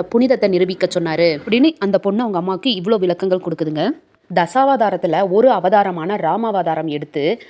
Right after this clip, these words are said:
விஷ்ணு பகவான் அழகா மக்களுக்கு ஒருவனுக்கு ஒருத்தி அப்படின்ற தத்துவத்தையும், கடவுள் மேல உண்மையான பக்தி எப்படி இருக்கணும் அப்படின்ற விஷயத்த அனுமன் மூலமாகவும், சகோதரர்களோட பாசம் எப்படி இருக்கணும் அப்படின்றத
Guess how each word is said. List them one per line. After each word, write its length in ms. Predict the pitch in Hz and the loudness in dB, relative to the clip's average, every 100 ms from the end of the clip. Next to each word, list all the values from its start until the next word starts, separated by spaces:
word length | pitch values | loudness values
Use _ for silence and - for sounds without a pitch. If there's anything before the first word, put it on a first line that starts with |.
| - | -18
விஷ்ணு 260 | - 185 240 | -12 -6 -2
பகவான் 400 | 196 165 147 196 - | -2 -2 -4 -6 -4
அழகா 340 | 180 220 262 | 0 2 0
மக்களுக்கு 640 | 214 156 226 190 - 233 240 | -2 -2 -2 -2 -2 -2 -2
ஒருவனுக்கு 540 | 220 262 262 262 285 | 0 2 2 0 0
ஒருத்தி 380 | 214 214 220 233 | 2 2 2 0
அப்படின்ற 380 | 180 190 196 202 | 2 0 2 0
தத்துவத்தையும், 800 | 202 165 220 190 156 151 202 254 - | 0 0 0 0 0 0 0 0 -4
கடவுள் 360 | - 214 302 330 | -4 0 0 0
மேல 260 | 247 214 240 | 0 0 0
உண்மையான 640 | 233 262 294 277 285 220 | 2 2 0 0 -2 0
பக்தி 320 | 185 - 277 | -2 0 0
எப்படி 340 | 208 254 233 | 2 2 2
இருக்கணும் 460 | 202 - 180 226 196 - | 0 2 2 2 0 -2
அப்படின்ற 440 | 175 214 214 196 | -2 0 0 0
விஷயத்த 280 | 180 208 220 214 | 0 -2 0 -2
அனுமன் 400 | - 185 254 254 | -2 0 2 2
மூலமாகவும், 720 | 196 185 175 139 143 175 320 - _ _ _ | 2 0 0 -2 0 0 0 -4 _ _ _
சகோதரர்களோட 720 | 214 233 330 302 285 240 220 214 | -4 0 2 4 4 4 4 2
பாசம் 380 | 208 208 214 262 | 4 2 2 2
எப்படி 400 | 202 180 269 220 | 2 2 0 0
இருக்கணும் 460 | 196 214 233 220 185 - | -2 0 0 0 -2 -4
அப்படின்றத 720 | - - 214 190 180 143 147 | -6 -2 0 0 0 2 2